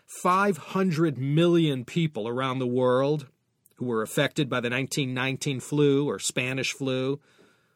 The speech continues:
a lot of them caught it in Eastern Oregon. Three to five percent of the world's population at that time, right at the conclusion of World War One, perished from this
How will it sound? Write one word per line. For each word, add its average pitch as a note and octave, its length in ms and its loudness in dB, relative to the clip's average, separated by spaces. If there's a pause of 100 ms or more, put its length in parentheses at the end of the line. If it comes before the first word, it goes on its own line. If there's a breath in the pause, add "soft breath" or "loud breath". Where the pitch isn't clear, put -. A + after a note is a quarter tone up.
(140 soft breath)
a D3+ 80 -2
lot A3+ 260 0
of A3 60 2
them D3 140 2
caught G3+ 320 4
it C#3 120 0
in D3 120 -2
Eastern C#3 340 -2
Oregon. A2+ 580 -6 (600)
Three G#3+ 400 -2
to F#2+ 320 -10 (360)
five D3+ 400 -2
percent E3 440 2
of - 60 -4
the B2 80 -2
world's C3+ 380 0
population D3 720 0
at G2+ 140 -10
that A#2+ 260 -2
time, G#2+ 460 -6 (540 soft breath)
right F#3 160 -2
at A#3+ 80 -8
the - 80 -18
conclusion G3 480 0
of E3 120 -4
World C#3 220 -4
War C#3+ 180 -2
One, D3 380 -4 (720)
perished - 680 -4 (240)
from A2 240 -10
this B2+ 180 -4